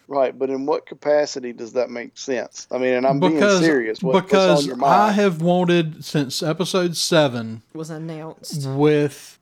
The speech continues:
Speaker 2: well, not since it was announced, but during the movie with, with Kylo Ren's obsession with his grandfather, and there was almost a seeming belief that he, at least in his head, had communicated with Darth Vader.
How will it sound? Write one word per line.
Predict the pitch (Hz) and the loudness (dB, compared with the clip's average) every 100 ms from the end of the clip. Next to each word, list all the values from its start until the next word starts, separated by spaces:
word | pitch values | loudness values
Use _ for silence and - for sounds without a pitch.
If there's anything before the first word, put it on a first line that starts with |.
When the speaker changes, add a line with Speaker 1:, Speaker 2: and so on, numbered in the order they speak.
| - | -8
Speaker 2:
well, | 165 156 156 | 0 0 2
not | 160 160 | 0 0
since | 196 185 | -2 -2
it | 175 | -2
was | 160 | 0
announced, | 160 202 147 - | 0 0 -2 -4
but | 139 | -2
during | 139 220 220 | 0 0 0
the | 214 | 0
movie | 196 214 165 139 147 131 | 2 2 0 -2 -4 -8
with, | 135 156 175 - - _ - | 0 0 0 -6 -20 _ -8
with | 143 151 | -2 0
Kylo | - 156 165 170 | 2 2 4 4
Ren's | 165 160 147 | 4 2 2
obsession | 135 - 151 143 - 180 180 | 0 0 0 0 -2 -4 -2
with | 170 170 | 0 2
his | 175 | 2
grandfather, | 156 139 127 120 110 113 120 _ - | 2 2 0 -4 -6 -8 -12 _ -2
and | 151 147 143 139 131 - _ | 2 4 4 2 -2 -12 _
there | 165 156 | 0 4
was | 151 151 | 4 2
almost | 165 175 180 175 160 | 2 2 0 0 -2
a | |
seeming | 143 - 170 165 156 131 | -2 0 0 0 -2 0
belief | 135 131 175 170 - | 0 2 2 0 -6
that | 139 143 120 | 0 0 0
he, | - 165 160 151 - _ _ | -4 -2 -2 -4 -8 _ _
at | 160 151 | -4 0
least | 147 165 151 - | 2 2 2 -2
in | 135 | 0
his | 143 131 | 2 0
head, | 113 170 170 135 | 0 2 2 0
had | 120 143 123 | -2 -4 -4
communicated | 143 127 156 214 - 151 135 131 120 117 | -6 -2 0 0 0 0 0 -2 -6 -4
with | 131 135 135 - - _ _ | 0 0 -2 -8 -20 _ _
Darth | 123 120 127 | -10 -6 -4
Vader. | 127 151 147 95 | 0 2 2 -2